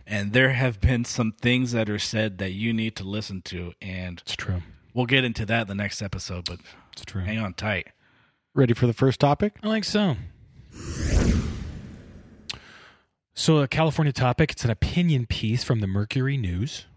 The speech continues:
Speaker 2: on June second, and it says, "Why new California bill," shocker, there's a new California bill, "why a new California bill to limit interest rates won't fix poverty."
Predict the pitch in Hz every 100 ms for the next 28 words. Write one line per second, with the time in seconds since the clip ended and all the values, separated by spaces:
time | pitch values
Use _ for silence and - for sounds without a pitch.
0 | - - 95 92 104 107 110 107 127 107
1 | 113 - 110 98 113 143 170 180 - 123
2 | 139 170 - - 156 - 147 143 123 101
3 | 123 95 104 147 - - _ - - 90
4 | 107 104 92 92 90 - 92 - 90 82
5 | 82 87 - - - - - _ 147 160
6 | 156 196 214 190 170 151 117 117 110 127
7 | 139 - 120 110 139 143 139 135 117 -
8 | 92 87 - - - 113 131 135 - _
9 | - 117 - - - _ - - 107 92
10 | 82 -